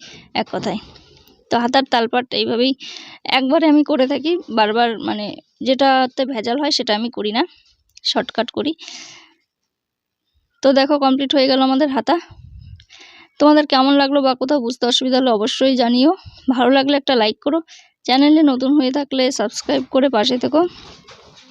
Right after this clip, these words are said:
আর হ্যাঁ বেল আইকনটাকে কিন্তু অবশ্যই all করে রেখো। তো চলো আজকের মতো টাটা, দেখা হচ্ছে পরের ভিডিওতে আবার নতুন কোনো কিছুর সঙ্গে। তো এবারে কিন্তু হাতাটা একদম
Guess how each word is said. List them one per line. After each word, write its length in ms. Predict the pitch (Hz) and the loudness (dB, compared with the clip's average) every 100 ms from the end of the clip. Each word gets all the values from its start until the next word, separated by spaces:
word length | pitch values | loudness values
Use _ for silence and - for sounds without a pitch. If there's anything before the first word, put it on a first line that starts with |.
| - - | -14 -2
আর 100 | 247 294 | 2 4
হ্যাঁ 160 | 247 214 262 208 | 2 0 -6 -2
বেল 180 | 226 233 | 0 0
আইকনটাকে 520 | 240 269 277 285 - | 0 -2 -2 -4 -6
কিন্তু 260 | - 311 262 | -2 -2 0
অবশ্যই 460 | 226 269 - - - | -2 -2 -4 -4 -2
all 180 | 196 202 | -2 -2
করে 200 | - 208 | -6 -8
রেখো। 240 | - - - _ - - _ _ _ _ _ _ _ - - - - - - | -8 -10 -14 _ -20 -20 _ _ _ _ _ _ _ -20 -20 -20 -20 -12 -4
তো 80 | 269 | -2
চলো 300 | 254 277 285 311 - | 2 2 2 0 -4
আজকের 340 | - 277 285 277 | -10 -6 2 2
মতো 220 | 277 277 | 4 2
টাটা, 280 | 254 233 311 339 _ 285 | 0 0 -2 -6 _ -6
দেখা 220 | 226 269 | -6 -4
হচ্ছে 220 | 285 - | -4 -4
পরের 320 | 277 214 220 220 | -2 -2 0 -2
ভিডিওতে 380 | 254 262 254 247 | -2 -4 -4 -2
আবার 240 | 214 226 262 - - - - - | -2 -2 -6 -16 -20 -20 -8 0
নতুন 260 | 247 - 277 | 2 4 4
কোনো 180 | 285 277 | 4 2
কিছুর 280 | 277 285 277 | 0 -2 -2
সঙ্গে। 320 | 247 254 311 403 - - _ _ _ _ _ _ _ - - _ - - - - - - | 0 2 0 -2 -10 -20 _ _ _ _ _ _ _ -20 -20 _ -20 -14 -14 -14 -16 -6
তো 80 | - | 0
এবারে 280 | - 277 302 | 4 4 2
কিন্তু 240 | 302 294 294 | 2 2 0
হাতাটা 380 | 247 254 254 349 - | -2 -2 0 -2 -2
একদম 340 | 214 220 | -4 0